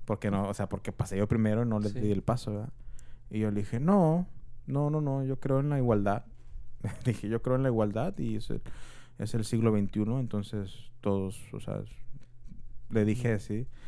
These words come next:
Speaker 1: Y esa señora hoy en día me habla con madre, güey. O sea, si yo hubiera sido como que, "Ah, no, disculpe, la otra la dejo pasar primero", eh, se discul-, ¿verdad?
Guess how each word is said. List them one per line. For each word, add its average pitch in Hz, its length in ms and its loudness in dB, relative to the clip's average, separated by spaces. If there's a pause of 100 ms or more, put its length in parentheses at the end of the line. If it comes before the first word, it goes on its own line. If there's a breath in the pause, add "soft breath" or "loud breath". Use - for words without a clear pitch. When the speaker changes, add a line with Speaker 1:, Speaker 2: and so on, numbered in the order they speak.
(440 soft breath)
Speaker 1:
Y 117 120 2 (200)
esa 131 160 4
señora 160 380 2
hoy 165 100 2
en 160 80 4
día 156 140 2
me 151 100 0
habla 151 140 2
con 139 180 -4
madre, 151 240 -2
güey. 135 180 -4 (720)
O - 80 -4
sea, 113 280 2 (760 soft breath)
si 131 200 0
yo 151 160 8
hubiera 165 200 8
sido 147 140 2
como 156 200 2
que, - 80 -6
"Ah, - 180 4
no, 170 160 8
disculpe, 160 560 8
la 147 100 4
otra 156 200 2
la 156 60 6
dejo 147 200 6
pasar 135 480 4 (400 loud breath)
primero", 127 800 6
eh, - 100 -4 (100)
se 117 200 0
discul-, 113 360 2
¿verdad? 127 300 4